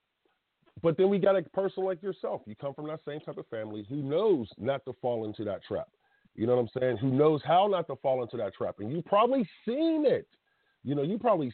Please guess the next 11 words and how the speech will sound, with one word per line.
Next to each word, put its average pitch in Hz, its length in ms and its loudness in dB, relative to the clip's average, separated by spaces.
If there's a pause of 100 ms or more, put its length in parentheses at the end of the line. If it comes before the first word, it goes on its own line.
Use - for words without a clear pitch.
seen 175 200 0
it 143 80 -2
every 175 300 -2
day 202 260 0 (440)
and 120 100 -6 (100)
seeing 190 240 4
what 151 100 0
it 139 100 -4
does 160 240 0
to 120 80 -12
you. 80 160 -12